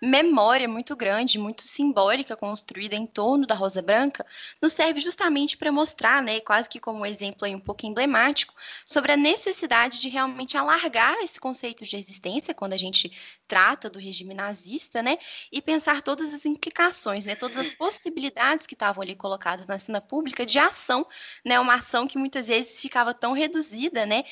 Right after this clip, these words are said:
e que era tão difícil, já que dentro do regime totalitário, né, como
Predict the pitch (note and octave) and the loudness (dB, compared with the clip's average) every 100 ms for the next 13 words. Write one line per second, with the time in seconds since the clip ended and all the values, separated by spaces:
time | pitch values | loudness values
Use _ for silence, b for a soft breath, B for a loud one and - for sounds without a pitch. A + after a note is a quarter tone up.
0 | B - - B3 A#3 B3 - C#4+ D4 E4+ | B -14 -6 2 4 2 2 2 2 0
1 | - D4+ D#4+ - E3+ F#3 F#3 G3 F#3+ G3 | 2 2 2 -2 -4 -4 -4 -8 -8 -8
2 | G3 G3+ G3+ G3 G3 A3 G3 G3 F#3+ G#3+ | -10 -8 -6 -8 -8 -2 -2 0 2 2
3 | A3 G3 - G3 F#3+ | 2 -6 -4 -4 -4